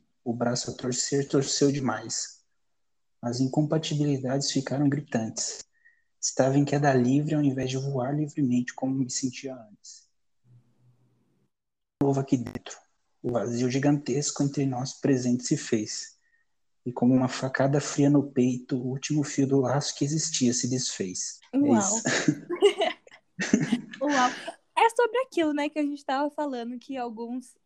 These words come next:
Speaker 2: foram feitos pra mim. Eu acho que esse, assim.
Speaker 1: Sério? <laughs> Esse é um dos, dos des-, desamor, né?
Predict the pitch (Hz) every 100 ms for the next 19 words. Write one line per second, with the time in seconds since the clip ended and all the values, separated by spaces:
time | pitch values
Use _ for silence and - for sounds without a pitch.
0 | _ - 233 247 247 226 226 226 - 226
1 | 220 214 220 311 330 254 285 311 - 330
2 | 262 208 233 - 381 - _ - _ _
3 | - 220 - 123 147 147 - 165 143 -
4 | 370 392 165 - 240 - - 127 123 -
5 | 135 147 147 160 160 - 151 151 143 151
6 | 143 - 139 131 156 180 180 127 113 107
7 | 107